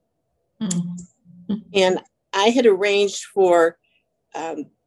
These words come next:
Speaker 2: people to meet us in different spots and sort of private. We, I mean, we didn't go as a group. We just went, the three of us.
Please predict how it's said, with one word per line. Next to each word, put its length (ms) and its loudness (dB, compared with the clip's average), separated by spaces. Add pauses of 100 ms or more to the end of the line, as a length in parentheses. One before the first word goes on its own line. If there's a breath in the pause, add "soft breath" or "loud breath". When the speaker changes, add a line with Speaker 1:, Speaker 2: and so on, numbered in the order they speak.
(1400)
Speaker 2:
people 260 6
to 140 2
meet 180 6
us 180 0
in 100 0
different 300 0
spots 460 -2
and 180 0
sort 160 4
of 160 -8
private. 460 4
We, 180 0
I 40 6
mean, 180 4
we 60 2
didn't 220 2
go 120 6
as 100 2
a 60 -6
group. 340 2
We 120 -4
just 240 -8
went, 260 -6 (140)
the 60 -14
three 260 0
of 100 0
us. 240 -2